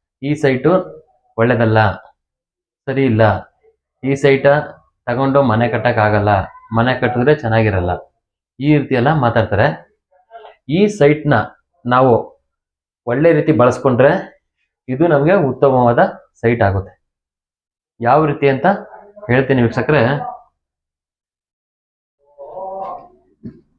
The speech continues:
ಎಲ್ಲರಿಗೂ ಈಗ ನಮ್ಗೆ ಉತ್ತರದೇ ರೋಡ್ ಬೇಕು,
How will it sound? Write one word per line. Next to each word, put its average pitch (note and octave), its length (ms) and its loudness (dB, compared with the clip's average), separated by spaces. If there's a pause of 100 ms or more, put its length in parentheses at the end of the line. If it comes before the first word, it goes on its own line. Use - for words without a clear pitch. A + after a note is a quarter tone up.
(840)
ಎಲ್ಲರಿಗೂ F3+ 420 2
ಈಗ F3+ 160 -2
ನಮ್ಗೆ F3 520 2
ಉತ್ತರದೇ D#3+ 520 2
ರೋಡ್ D#3 260 0
ಬೇಕು, D#3+ 540 -2